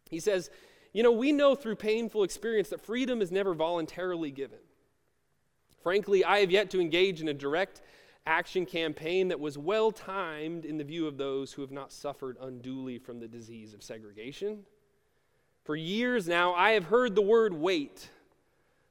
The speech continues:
This wait has almost always meant never. We must come to see with one of our distinguished jurists that justice too long delayed is justice denied.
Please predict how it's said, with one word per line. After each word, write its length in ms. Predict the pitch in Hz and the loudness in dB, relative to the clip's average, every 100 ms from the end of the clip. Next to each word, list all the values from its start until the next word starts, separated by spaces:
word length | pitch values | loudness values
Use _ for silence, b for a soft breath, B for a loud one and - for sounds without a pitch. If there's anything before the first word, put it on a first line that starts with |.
| _ _ | _ _
This 280 | 156 180 147 | 0 0 -4
wait 720 | 143 202 220 208 220 - - b b | 0 6 6 6 -2 -12 -20 b b
has 140 | 170 170 | -2 2
almost 320 | 196 190 175 | 2 0 0
always 480 | 180 196 180 160 139 | 2 2 2 0 -4
meant 200 | 143 131 | -8 -8
never. 300 | 131 113 - _ _ _ _ _ _ _ _ _ _ _ _ _ _ - | -10 -10 -14 _ _ _ _ _ _ _ _ _ _ _ _ _ _ -8
We 120 | 143 | -2
must 360 | 170 185 - | 2 2 0
come 220 | - 190 175 | -2 -2 -2
to 60 | |
see 360 | - 226 214 202 | -4 -4 -2 0
with 180 | 170 147 | 0 0
one 160 | 190 | 0
of 80 | 185 | 0
our 120 | 160 | 0
distinguished 580 | 143 - 220 208 170 - | -2 -6 -4 -2 -4 -4
jurists 540 | 202 208 190 - - - | -2 0 0 -6 -16 -10
that 180 | 165 | -10
justice 420 | 139 185 185 196 - | -8 -10 -10 -14 -14
too 180 | 190 | -10
long 220 | 180 175 170 | -6 -6 -6
delayed 600 | 147 131 135 131 127 123 b b b b b b b - | -8 -10 -12 -16 -20 -20 b b b b b b b -12
is 200 | 139 120 | -12 -12
justice 460 | 120 110 - 113 | -14 -14 -16 -20
denied. 280 | - 104 - | -18 -20 -20